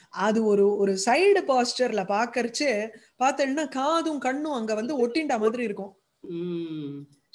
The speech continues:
Speaker 1: சேர்ந்துன்றுத்தோன்னு நமக்கு தோணும். அதுதான் ஆகர்ண பூர்ண நயனம்னு பேரு. காது
Speaker 2: ம்.
Speaker 1: வரையில், அ, அ, நீண்டு இருக்கக்கூடிய கண்களை கொண்ட அந்த பெண்கள், அந்த கண்களிலிருந்து வரக்கூடிய இஷு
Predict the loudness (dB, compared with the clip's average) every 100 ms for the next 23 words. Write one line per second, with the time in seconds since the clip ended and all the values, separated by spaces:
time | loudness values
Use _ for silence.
0 | -2 0 2 2 0 0 -4 -2 0 2
1 | 0 -2 -2 -2 -4 -4 -4 -2 -2 -2
2 | -4 -4 -2 -2 -2 -4 -4 -4 -4 -4
3 | -4 -4 -2 -2 -2 -4 -2 0 0 -2
4 | -6 _ -20 -20 -20 _ 0 2 4 4
5 | 4 4 4 4 4 2 0 -10 _ -6
6 | 0 2 2 0 2 2 2 0 0 2
7 | 0 0 2 0 0 -6 -4 -4 -2 -2
8 | -2 0 0 0 -2 -4 -2 -2 -2 -2
9 | 2 2 2 -2 -4 -8 _ _ -6 0
10 | 2 2 2 0 0 -2 -2 0 0 2
11 | 0 0 0 0 0 0 0 -2 -4 -8
12 | -4 -2 0 -2 -2 -2 0 0 -2